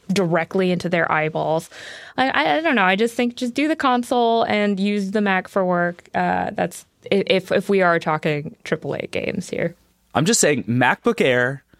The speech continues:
Speaker 2: mini P C, Steam Deck, and you were just living your best life. Like, that's the, that's the way to do it. Happy holidays to everybody. It's a huge victory. All right, let's move on. Jen,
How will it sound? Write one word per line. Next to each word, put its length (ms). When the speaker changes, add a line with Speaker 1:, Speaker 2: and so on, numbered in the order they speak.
Speaker 2:
mini 400
P 200
C, 460
Steam 400
Deck, 400
and 140
you 80
were 80
just 160
living 260
your 120
best 260
life. 400
Like, 160
that's 260
the, 160
that's 340
the 120
way 200
to 120
do 180
it. 180
Happy 300
holidays 480
to 100
everybody. 460
It's 200
a 40
huge 240
victory. 260
All 80
right, 140
let's 220
move 160
on. 200
Jen, 340